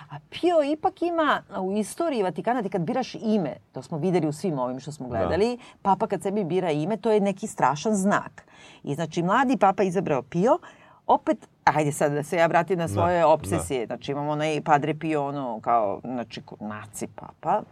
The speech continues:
Speaker 1: ajde to, ali imamo, opet da se vratim na taj, e, manastir gdje su oni snimali da su ove žene, znači, tu je bilo kad, kad je, kad su, kad je, su Francuzi okupirali, e, Italiju, u stvari, ono, Napoleon.
Speaker 2: Da.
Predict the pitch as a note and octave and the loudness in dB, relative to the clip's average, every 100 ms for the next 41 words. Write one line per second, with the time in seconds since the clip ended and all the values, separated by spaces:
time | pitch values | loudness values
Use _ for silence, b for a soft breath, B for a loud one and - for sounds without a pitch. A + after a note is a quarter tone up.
0 | b b - A#2+ C#3+ D3+ C#3+ E3+ F3+ B | b b -6 -4 -4 0 2 2 0 B
1 | B B C#3 F#3+ D4 D4+ D3+ G3+ B3+ D#4 | B B 0 2 4 4 4 4 4 2
2 | A#3 - G#3+ C4 C4+ A#3 G#3+ C4 B3+ F3 | -2 0 4 4 2 -2 2 4 4 0
3 | F3 F3+ F3 B3 C4 - F#3 F3 F3 G#3+ | -2 0 4 4 2 -2 -2 0 2 2
4 | G#3+ - A3+ A3 A3+ D3+ D3 E3+ D3 C#3+ | 0 2 2 4 2 2 0 2 2 2
5 | C#3 C#3 A2+ B2 A3 D#4+ F4 B B B | 0 -2 -2 0 0 0 -4 B B B
6 | B - D#3 E3+ D#3+ G3 D#3 - C#4 D#4 | B -6 -2 -2 0 -2 -2 0 2 4
7 | A#3 A3 C#4+ C4+ A#3 F3+ E3+ G#3 F3 F3+ | 4 2 2 2 2 -2 -2 0 2 0
8 | C#3+ D#3+ D#3 - F3+ D3+ D#3 D#3 D3 D3 | 0 -4 -6 -6 -2 0 2 2 2 0
9 | D#3 D3+ D#3 D3+ G#3 A3 C4 A#3 G#3+ F3 | -4 -4 -2 -2 -2 0 0 0 2 0
10 | - D#3 E3+ E3 E3 F#3+ G3 E3+ C#3 C3 | -2 -6 -4 -2 2 4 4 4 -2 -4
11 | - - C3 A#2 G#2+ - C#3+ D3+ D#3 C#3+ | -10 -4 -2 0 -2 -6 -10 0 2 4
12 | F3 G#3+ G#3 - - - A2 A2+ E3 C4+ | 2 2 -2 -10 -8 0 2 4 2 -2
13 | F#4 _ - D3+ D3+ F#3 A#3 A#3 - - | -4 _ -2 -2 2 8 8 8 2 -8
14 | _ G2+ G2+ | _ 0 2